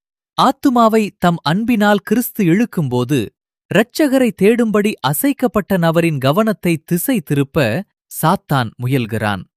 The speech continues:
உலகப்பிரகாரமான யோசனைகளால் மனதை நிரப்புகிறான். விமர்சன எண்ணங்களை தூண்டுகிறான் அல்லது சந்தேகத்தையும் அவநம்பிக்கையையும் உட்புகுத்துகிறான். பிரசங்கிக்கிறவர் பயன்படுத்துகிற வார்த்தையும்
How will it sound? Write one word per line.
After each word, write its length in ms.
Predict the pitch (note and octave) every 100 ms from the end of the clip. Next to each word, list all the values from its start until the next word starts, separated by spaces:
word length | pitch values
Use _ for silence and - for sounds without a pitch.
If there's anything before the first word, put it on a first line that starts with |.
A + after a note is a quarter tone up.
| _ _ _ _ _ -
உலகப்பிரகாரமான 1200 | G3+ D4 C#4+ - A3 - F3+ F3+ F3 E3+ D#3 C3+ G3
யோசனைகளால் 640 | - G3+ E3 D3+ C#3+ C#3 -
மனதை 500 | A#2 C3 G#3 F3+ C#3+
நிரப்புகிறான். 760 | B2+ E3+ D#3 A#2+ A2+ A2+ G#2 - _ _ _ _ _
விமர்சன 560 | F#3 B3+ D4 - B3+ G#3+
எண்ணங்களை 540 | F3+ F#3+ F3+ F3 E3 -
தூண்டுகிறான் 540 | A#3+ G3+ B2+ A#2+ G#2 - _ _
அல்லது 480 | C3+ C#3+ B2+ A3 - _ - -
சந்தேகத்தையும் 800 | F#3 B3+ D4 B3+ G#3+ G#3 G3+ F#3+ -
அவநம்பிக்கையையும் 920 | D3 B3+ B3+ G#3+ G3 - F#3 D#3+ D#3+ -
உட்புகுத்துகிறான். 920 | F3 - A3+ C#3+ - A2 A2+ G#2+ G2 - _ _ _ _ _ -
பிரசங்கிக்கிறவர் 720 | G#3 G#3+ D#4 C#4 - A3+ G3 -
பயன்படுத்துகிற 760 | D#3+ A3+ B3 G#3+ - E3+ E3
வார்த்தையும் 720 | C3 C3+ E3+ - B2 B2+ G3